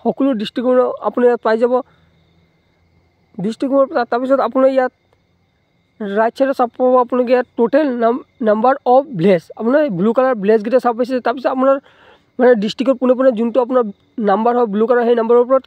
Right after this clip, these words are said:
click কৰিব। click কৰাৰ লগে লগে আপোনালোকে চাব পাৰে এনেকুৱা এখন list আহি যাব। লিষ্টত চাব পাৰে আপোনাৰ block name, গাঁও পঞ্চায়ত আৰু village, আপোনাৰ block name, গাঁও পঞ্চায়ত name আৰু আপোনাৰ ভিলেজখনৰ নাম এই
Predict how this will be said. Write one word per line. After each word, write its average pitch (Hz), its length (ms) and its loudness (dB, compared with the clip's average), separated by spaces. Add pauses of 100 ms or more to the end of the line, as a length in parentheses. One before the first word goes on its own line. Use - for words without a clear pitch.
click 247 200 -2
কৰিব। 170 160 -2 (140)
click 254 220 -4
কৰাৰ 277 140 0
লগে 254 160 0
লগে 254 160 0
আপোনালোকে 247 300 0 (420)
চাব 226 140 0
পাৰে 254 160 2
এনেকুৱা 247 280 0
এখন 254 140 0 (140)
list 240 180 0
আহি 247 100 2
যাব। 254 100 0 (140)
লিষ্টত 240 280 0
চাব 240 160 0
পাৰে 247 140 0 (140)
আপোনাৰ 233 180 2 (120)
block 233 180 2 (120)
name, 247 140 2 (180)
গাঁও 214 180 2
পঞ্চায়ত 247 360 0
আৰু 240 160 2
village, 185 180 0 (300)
আপোনাৰ 262 260 0 (360)
block 240 260 2
name, 254 80 2 (100)
গাঁও 220 180 2
পঞ্চায়ত 247 240 0
name 285 140 -4
আৰু 233 140 2
আপোনাৰ 247 280 -2
ভিলেজখনৰ 226 460 0
নাম 240 100 0 (140)
এই 247 60 4